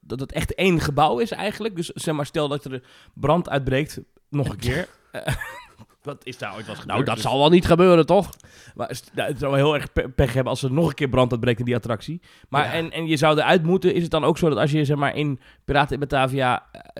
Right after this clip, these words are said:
Speaker 1: de nooduitgangbordjes volgt, dat je dan ineens door het Fjord-restaurant heen moet of zo? Of?
Speaker 2: Ja, of dat als je een deur opentrekt in, eh, in het Fjord-restaurant, dat je in één keer een jungle instapt of zo. Ja,
Speaker 1: Ja.
Speaker 2: eh, het zou kunnen.
Speaker 1: Dat weet je niet. Je hebt niet
Speaker 2: Het,
Speaker 1: gelet
Speaker 2: het
Speaker 1: op
Speaker 2: is
Speaker 1: deuren.
Speaker 2: één gebouw, maar ik weet niet hoe het precies in
Speaker 1: Oké.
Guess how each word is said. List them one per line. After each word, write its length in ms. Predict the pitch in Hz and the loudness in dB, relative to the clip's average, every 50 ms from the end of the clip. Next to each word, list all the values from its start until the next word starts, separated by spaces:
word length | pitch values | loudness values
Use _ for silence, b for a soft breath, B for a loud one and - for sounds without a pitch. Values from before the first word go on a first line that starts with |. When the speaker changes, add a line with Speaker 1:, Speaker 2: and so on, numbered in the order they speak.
| 135 | -8
Speaker 1:
de 120 | 139 131 139 | -4 -4 0
nooduitgangbordjes 960 | 135 143 151 170 - - 143 151 - 165 160 156 139 151 147 - 143 135 - | 2 2 2 2 0 -2 -2 -2 0 0 0 0 0 0 0 0 -4 -4 -2
volgt, 200 | - 151 143 - | 0 0 0 -2
dat 100 | 139 123 | -2 -2
je 60 | 143 | 0
dan 80 | 139 135 | 0 0
ineens 320 | 127 123 131 135 113 110 | 0 -2 -4 -4 -4 0
door 200 | 107 131 139 147 | 2 4 4 4
het 120 | 143 - - | 2 0 -4
Fjord-restaurant 640 | - - 160 156 - - 120 110 - 120 110 101 101 | -4 -2 -2 -2 -2 -4 -6 -4 -2 -2 -2 -2 -2
heen 180 | 104 107 110 | 0 0 0
moet 240 | 107 107 107 101 - | 2 2 0 -2 -4
of 120 | - 98 - | -6 -8 -6
zo? 160 | - 92 80 | -6 -6 -6
Of? 360 | 76 - - 107 101 - - _ _ | -4 -4 -6 -6 -6 -8 -14 _ _
Speaker 2:
Ja, 260 | - 156 214 247 214 185 | 0 2 2 4 4 2
of 100 | 151 143 | 2 0
dat 160 | 156 147 151 | -2 -2 -2
als 120 | 147 147 - | -2 -2 -2
je 60 | 156 | -2
een 120 | 143 143 | 0 2
deur 200 | 135 147 151 151 | 4 6 6 6
opentrekt 540 | 151 147 143 156 - - 156 156 151 - - | 4 2 0 -2 -4 -2 -2 -2 -2 -4 -6
in, 260 | 113 160 156 151 151 | -4 -4 -2 -2 -2
eh, 360 | 151 143 143 143 143 143 131 | -2 0 0 0 0 -2 -2
in 60 | 135 147 | -2 -4
het 120 | 151 - | -6 -6
Fjord-restaurant, 640 | - 180 180 165 - 151 143 - - 143 139 135 | -4 -6 -4 -4 -2 -4 -4 -2 -2 -4 -2 -2
dat 100 | 139 131 | -4 -4
je 60 | 127 147 | -4 -4
in 60 | 143 | -4
één 100 | 147 143 | -4 -2
keer 80 | 151 | -2
een 100 | 147 143 147 | -2 -2 0
jungle 400 | 135 160 175 160 143 123 120 120 | 0 0 0 0 0 0 0 0
instapt 380 | 117 113 - - 104 104 - | -2 -4 -4 -6 -6 -6 -8
of 60 | 110 - | -10 -8
zo. 160 | - 98 95 | -6 -4 -2
Ja, 140 | 110 139 - | -2 2 4
Speaker 1:
Ja. 280 | - 165 139 107 - | 6 6 6 4 2
Speaker 2:
eh, 80 | - - - - _ _ | -2 -12 -20 -20 _ _
het 180 | - 135 147 - | -12 -12 -4 0
zou 200 | - 214 233 - | 2 4 4 4
kunnen. 380 | - 190 233 294 302 175 120 - _ _ _ _ _ _ _ | 4 4 4 4 2 0 -2 -4 _ _ _ _ _ _ _
Speaker 1:
Dat 200 | - - 175 170 | -2 0 4 6
weet 160 | 160 143 127 | 6 4 4
je 60 | 135 | 2
niet. 260 | 123 110 101 - - - _ _ _ _ _ _ _ _ _ _ _ - - _ | -2 -4 -6 -8 -10 -20 _ _ _ _ _ _ _ _ _ _ _ -20 -14 _
Je 60 | - | -6
hebt 100 | 131 131 139 | -2 0 0
niet 80 | 151 | 0
Speaker 2:
Het, 20 | - | 2
Speaker 1:
gelet 140 | - 139 | 2 2
Speaker 2:
het 100 | 127 - | 2 2
Speaker 1:
op 40 | 269 | 0
Speaker 2:
is 60 | 285 | 2
Speaker 1:
deuren. 200 | - - 160 151 | 4 4 4 4
Speaker 2:
één 100 | 131 143 | 4 4
gebouw, 240 | 147 165 214 262 220 | 4 6 6 6 6
maar 140 | 170 147 143 | 4 4 2
ik 80 | 143 - | 2 2
weet 120 | 151 156 | 2 2
niet 120 | 185 160 | 2 4
hoe 80 | 151 160 | 4 2
het 100 | 156 - | 2 2
precies 420 | - - - - 226 208 - - | -2 -6 -4 -2 -2 -2 -4 -6
in 100 | - - | -6 -4
Speaker 1:
Oké. 20 | 143 | -4